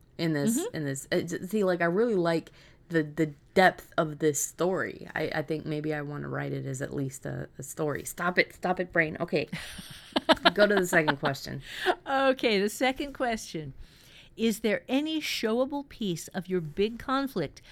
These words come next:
Speaker 2: that could be kept secret and brought forward as a surprise twist later? If so, what and how? Go ahead and pause. Think this through. And now we're back.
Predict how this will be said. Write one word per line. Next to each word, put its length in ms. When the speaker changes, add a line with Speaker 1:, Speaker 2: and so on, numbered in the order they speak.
Speaker 2:
that 240
could 220
be 100
kept 340
secret 600
and 160
brought 260
forward 560
as 200
a 40
surprise 680
twist 420
later? 380
If 180
so, 400
what 380
and 200
how? 320
Go 100
ahead 140
and 100
pause. 520
Think 400
this 220
through. 360
And 360
now 240
we're 160
back. 380